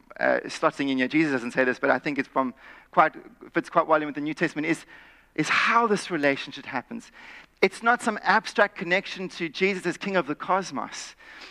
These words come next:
It's Jesus coming and the Father coming and making their home in you by the Spirit. What I'm preaching on this morning is Jesus' invitation to know a God that you can feel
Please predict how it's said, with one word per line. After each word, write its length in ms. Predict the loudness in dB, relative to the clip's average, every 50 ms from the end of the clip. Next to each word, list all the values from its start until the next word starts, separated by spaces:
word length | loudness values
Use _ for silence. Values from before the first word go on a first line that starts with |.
| -20 -20 -20 -20 -20 -2 _
It's 200 | 0 0 0 -4
Jesus 460 | -10 -6 -2 -2 -2 0 -2 -2 -4
coming 540 | -4 -2 0 0 2 2 2 0 0 0 0 0
and 160 | 0 0 0
the 60 | -2
Father 360 | 0 0 2 2 4 2 2
coming 380 | -2 -2 -4 -2 -2 0 0 0
and 160 | 0 0 2
making 380 | 2 2 2 0 -2 -4 0 0
their 180 | 2 0 0
home 320 | -2 0 0 0 0 0 -2
in 120 | -4 -2
you 240 | -2 -2 -2 -4 -6 _ _ -20 _ _ _ _ _ _ _ _ _ _ _ _ _ _ _ _ _ _ _ _ _ _ _ _ _ _
by 160 | 2 2 4
the 80 | 2 -2
Spirit. 500 | -8 -10 -14 -12 -12 -12 -12 -14 -16 -20 -20 -20 -20 -20 -20 _ _ _ _ _ _ _ _ _ _ _ _ _ _ _ _ _ _ _ _ _ _ _ _ _ _ _ _ _ _ _ _ _
What 260 | _ 2 4 4 6
I'm 160 | 4 2 2
preaching 380 | -2 -8 -8 -8 -8 -6 -4 -2
on 120 | -2 0
this 240 | 0 -2 -4 -6 -8
morning 300 | -6 -4 -2 0 0 0
is 160 | 0 -2 -4
Jesus' 480 | -4 -2 0 0 0 0 -4 -6 -8 -6 -6
invitation 760 | -6 -2 -2 -4 -4 -4 -4 -2 -2 -2 -2 -6 -8 -8 -10 -10
to 120 | -8 -6
know 220 | -4 -4 -2 -2
a 40 | -4
God 440 | -4 -4 -2 0 2 2 0 0 -4
that 180 | -10 -12 -10 -14
you 80 | -16
can 200 | _ -12 -14 -14 -14 -18 -20 -12 -8
feel 300 | -6 -4 -4 -6 -8